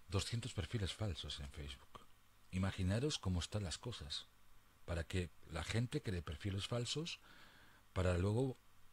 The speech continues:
engatusaros <laughs> para vender algo que ni siquiera ellos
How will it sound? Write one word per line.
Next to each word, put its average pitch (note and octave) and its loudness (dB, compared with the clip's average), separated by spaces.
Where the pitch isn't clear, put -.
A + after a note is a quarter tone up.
engatusaros G#2 2
<laughs> - -6
para G2+ 8
vender F#2+ 2
algo G#2 2
que G2 2
ni F#2+ 6
siquiera G#2+ 2
ellos A#2+ 2